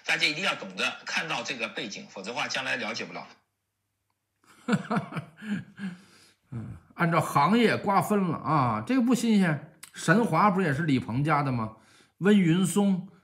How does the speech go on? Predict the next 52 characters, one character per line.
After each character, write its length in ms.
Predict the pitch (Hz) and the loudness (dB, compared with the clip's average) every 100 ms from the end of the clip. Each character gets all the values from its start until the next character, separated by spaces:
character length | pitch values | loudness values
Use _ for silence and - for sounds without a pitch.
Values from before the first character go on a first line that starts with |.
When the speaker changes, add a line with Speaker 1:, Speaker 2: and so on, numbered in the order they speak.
| _ | _
Speaker 2:
是 120 | - 139 | -8 -2
吧？ 100 | 131 | 0
温 240 | 147 185 | 2 2
家 160 | 175 175 | 2 2
宝 260 | 151 110 | 2 2
的 260 | 104 127 131 | 0 0 -2
儿 280 | - 120 160 | 0 0 0
子， 220 | 151 123 - _ _ | -2 -6 -12 _ _
他 140 | - | 0
女 240 | 202 151 110 | 2 2 2
儿 220 | 120 156 | 0 2
叫 420 | 170 139 131 127 - _ _ | 2 2 0 -4 -16 _ _
温 160 | 160 190 | 2 4
如 220 | 165 165 | 6 4
春 300 | 165 202 190 | 4 2 2
吧， 220 | 147 110 | 0 -2
不 120 | 110 147 | -4 -2
就 100 | 165 | -2
嫁 280 | 202 165 | 2 2
给 160 | 123 107 | 2 -2
了 80 | 98 | -2
原 120 | 117 | -2
来 80 | 160 | -2
新 340 | 160 - 180 190 | -2 -2 0 2
浪 240 | 175 127 | 2 2
的 80 | 117 | -2
那 160 | 120 | -4
个 360 | 110 104 98 - _ _ _ _ - - | -4 -4 -6 -10 _ _ _ _ -20 -8
C 200 | - 170 | 0 2
E 120 | 147 | 2
O 280 | 135 156 139 | 2 2 2
毛 240 | 127 135 | 2 2
道 140 | 156 | 2
林 260 | 123 101 110 | 2 0 0
了 80 | 151 | -2
吗？ 240 | 123 107 - _ | -2 -6 -14 _
是 160 | - | -4
吧？ 320 | 139 113 90 - _ _ _ _ _ _ | 0 0 -2 -10 _ _ _ _ _ _
呃， 640 | 110 110 107 101 98 - _ | -6 -4 -2 -4 -6 -12 _
哎， 120 | 135 | -4
不 140 | 120 147 | -2 -2
是， 320 | 151 - - _ _ _ _ | -2 -8 -12 _ _ _ _
那 160 | 165 | -4
个 100 | 143 | -2
是 540 | 131 147 123 110 104 _ _ _ | -2 -2 -4 -4 -8 _ _ _
胡 220 | - - 220 | -8 0 2
锦 160 | 175 | 4
涛 160 | 151 269 | 4 4
的 100 | 247 | 4
女 140 | 127 | 0
儿 160 | 90 92 | -2 -4
吧？ 280 | 98 85 | -6 -6